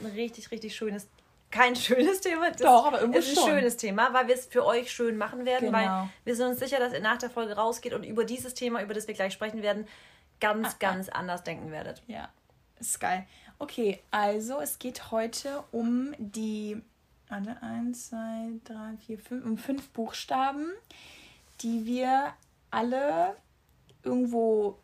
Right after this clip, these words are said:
Speaker 2: in uns haben, weil die Natur sich dafür entschieden hat, dass wir dieses Gefühl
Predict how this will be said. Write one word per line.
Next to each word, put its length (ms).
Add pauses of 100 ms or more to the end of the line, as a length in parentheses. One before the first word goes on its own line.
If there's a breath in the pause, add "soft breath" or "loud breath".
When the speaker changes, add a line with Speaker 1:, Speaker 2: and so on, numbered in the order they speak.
(400)
Speaker 2:
in 160
uns 180
haben, 320 (320)
weil 400
die 140
Natur 440
sich 140
dafür 260
entschieden 400
hat, 160
dass 180
wir 100
dieses 340
Gefühl 840